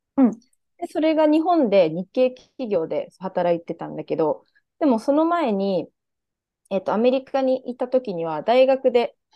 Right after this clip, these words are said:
Speaker 2: ちょっと働いてた時期もあって、で、大学で働いてた時は、学生のリクルーティングっていうことを担当していて、世界にいる留学生を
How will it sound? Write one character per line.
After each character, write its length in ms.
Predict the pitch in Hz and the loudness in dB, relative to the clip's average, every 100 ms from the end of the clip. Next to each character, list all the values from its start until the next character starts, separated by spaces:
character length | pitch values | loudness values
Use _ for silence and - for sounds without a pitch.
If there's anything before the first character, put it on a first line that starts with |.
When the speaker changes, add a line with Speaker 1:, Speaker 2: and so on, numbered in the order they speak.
| _ - | _ -12
Speaker 2:
ち 60 | |
ょ 20 | 233 | -12
っ 80 | |
と 80 | - | -10
働 360 | 185 - 175 175 | -14 -6 -4 -4
い 20 | |
て 140 | 170 175 | -4 -4
た 100 | 165 | -6
時 140 | - | -8
期 100 | - | -6
も 140 | 160 151 | -4 -6
あ 60 | |
っ 60 | - - | -8 -4
て、 240 | 151 - _ _ _ _ _ _ _ _ _ | -2 -2 _ _ _ _ _ _ _ _ _
で、 120 | 277 | 4
大 220 | 269 277 285 | 6 8 6
学 300 | 285 285 269 | 4 2 2
で 100 | 269 | 2
働 420 | 269 262 254 247 | 0 0 2 2
い 60 | |
て 80 | 247 | 0
た 100 | 226 | -6
時 280 | 196 175 190 | -6 -10 -4
は、 320 | 240 208 - 185 | 0 0 -2 -8
学 240 | 196 - | -12 -12
生 240 | - 294 285 | -8 4 6
の 120 | 269 | 6
リ 160 | 254 247 | 2 0
ク 120 | 254 | 0
ル 220 | 240 233 | 0 0
ー 0 | 226 - | -4 -8
テ 60 | 226 | -4
ィ 60 | |
ン 60 | 214 | -2
グ 80 | 196 | -4
っ 120 | - _ | -6 _
て 60 | 208 | -4
い 200 | 196 185 | -2 -2
う 100 | 180 _ _ _ | -6 _ _ _
こ 120 | 214 | -8
と 140 | 208 | -2
を 80 | 180 | -2
担 240 | - 170 160 | -2 -10 -4
当 180 | 156 | -4
し 80 | 165 | -2
て 140 | - 160 | 2 0
い 80 | |
て、 320 | - 170 - _ _ _ _ _ _ _ _ - | 4 2 2 _ _ _ _ _ _ _ _ -4
世 100 | 269 | 0
界 240 | 233 202 | 2 2
に 160 | 180 180 | 0 0
い 40 | |
る 300 | 269 277 - | 4 4 2
留 240 | 170 185 175 | -2 0 0
学 180 | 185 | -2
生 240 | - 165 160 | -4 -2 4
を 300 | 262 - | 4 2